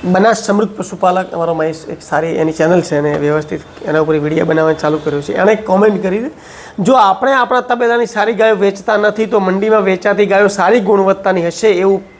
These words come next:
કેવી રીતે વિચારી શકાય? સારી ગુણવત્તાની ગાય ત્યારે જ મળે જ્યારે આપણા ફાર્મ ઉપર સારા ડોઝ મુકાવી જાતે આપણી નજર સામે વાછરડી તૈયાર કરીએ, શોર્ટ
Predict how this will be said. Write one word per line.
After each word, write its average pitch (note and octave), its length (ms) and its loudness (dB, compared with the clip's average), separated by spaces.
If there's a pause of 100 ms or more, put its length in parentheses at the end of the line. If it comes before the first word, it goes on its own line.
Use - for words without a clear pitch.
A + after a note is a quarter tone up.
(120)
કેવી A#3+ 220 4
રીતે A3 160 2
વિચારી G3 300 2
શકાય? D3+ 340 -4 (520)
સારી A3+ 280 2
ગુણવત્તાની A3+ 520 2
ગાય G#3+ 180 2
ત્યારે G#3+ 340 2
જ G3+ 60 0
મળે G#3+ 240 0
જ્યારે F#3+ 240 2
આપણા F#3+ 260 2
ફાર્મ F#3+ 280 -4
ઉપર F#3 160 -2
સારા F#3 240 0
ડોઝ F#3 240 -4
મુકાવી F3+ 500 0 (520)
જાતે F#3+ 400 2
આપણી A3 300 4
નજર G3 320 -2
સામે G#3+ 320 -2
વાછરડી G3 480 -2
તૈયાર F3+ 340 -2
કરીએ, F#3+ 440 0
શોર્ટ F#3 380 -2